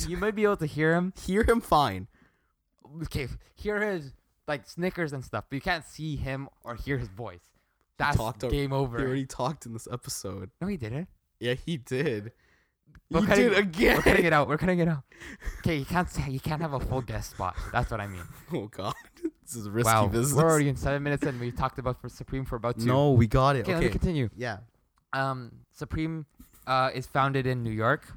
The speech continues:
Speaker 1: obviously.
Speaker 2: Yep, got
Speaker 1: So
Speaker 2: that
Speaker 1: A.
Speaker 2: one right.
Speaker 1: Supreme is currently valued at one billion dollars.
Speaker 2: You didn't even w-, you didn't ask for my answer.
Speaker 1: Oh, what was your answer?
Speaker 2: I was gonna say, what was, what was, what
Speaker 1: It
Speaker 2: was
Speaker 1: was one billion five hundred million.
Speaker 2: I said five.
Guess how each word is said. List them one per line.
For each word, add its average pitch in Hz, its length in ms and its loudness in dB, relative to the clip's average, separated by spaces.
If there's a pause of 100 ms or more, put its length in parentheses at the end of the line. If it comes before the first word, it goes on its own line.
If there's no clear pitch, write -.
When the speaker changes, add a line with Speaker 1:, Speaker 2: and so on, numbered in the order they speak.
Speaker 1:
obviously. 110 500 -4
Speaker 2:
Yep, 110 280 -6
got 117 160 -6
Speaker 1:
So 113 60 -8
Speaker 2:
that 110 140 -4
Speaker 1:
A. 123 60 -2
Speaker 2:
one 151 100 -2
right. 104 280 -6 (960)
Speaker 1:
Supreme 175 340 -4
is 170 160 -4
currently 160 340 -4
valued 139 380 0
at 117 140 -4
one 120 340 -4
billion 123 340 -2
dollars. 104 500 -2 (120)
Speaker 2:
You 107 80 -12
didn't 127 140 -6
even 123 140 -6
w-, 120 260 -10
you 117 100 -10
didn't 123 140 -10
ask 117 160 -6
for 120 80 -8
my 110 140 -6
answer. 101 420 -12 (100)
Speaker 1:
Oh, 120 180 -2
what 117 80 -4
was 113 140 -8
your 104 80 -8
answer? 101 320 -10 (480)
Speaker 2:
I 110 60 -14
was 107 100 -12
gonna 104 100 -14
say, 95 300 -16 (180)
what 113 140 -12
was, 127 220 -10
what 117 140 -10
was, 131 140 -8 (220)
what 120 100 -6
Speaker 1:
It 131 40 0
Speaker 2:
was 139 160 0 (100)
Speaker 1:
was - 60 -20
one 135 220 0
billion 127 480 -2 (140)
five 117 200 -2
hundred 110 260 -8
million. 104 260 -4
Speaker 2:
I 113 60 -2
said 104 160 -8
five. 101 160 -10